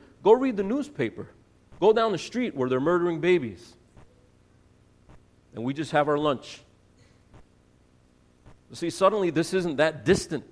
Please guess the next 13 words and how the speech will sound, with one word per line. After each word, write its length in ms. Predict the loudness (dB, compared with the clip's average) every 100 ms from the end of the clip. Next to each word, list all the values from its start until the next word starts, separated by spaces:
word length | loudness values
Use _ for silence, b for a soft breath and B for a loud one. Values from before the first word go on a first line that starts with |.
| _
It's 160 | -12 -2
not 180 | -2 0
that 240 | 0 0
distant. 360 | -2 -2 -6 -14 _ -20 -20 -20 _ _ _ _ _ _ _ _ _ -20 -16 -8
The 120 | -4 2
ugliness 680 | 2 2 -2 -2 -6 -10 -12
of 200 | -8 -6
the 100 | -6
wickedness 600 | -6 -4 -4 -4 -6 -8
of 160 | -10 -10
man 340 | -10 -8 -8 -12 -20 _
against 420 | -14 -8 -8 -8 -8
God, 340 | -4 -4 -8